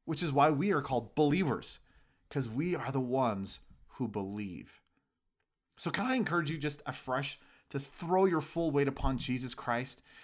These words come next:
that no matter what is going on around you, no matter what culture is doing, no matter what society is saying, no matter what the economy does, we are called to believe, trust, hope, have joy in our God,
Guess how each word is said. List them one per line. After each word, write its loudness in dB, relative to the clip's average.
that 2
no 2
matter 8
what 6
is 6
going 4
on 2
around 4
you, 0
no 0
matter 2
what -2
culture 0
is -2
doing, 0
no 0
matter 4
what 4
society 6
is 2
saying, 2
no -2
matter 4
what 0
the 0
economy 2
does, 6
we 4
are 2
called 4
to -6
believe, 0
trust, 4
hope, 4
have 2
joy 4
in 2
our -2
God, 0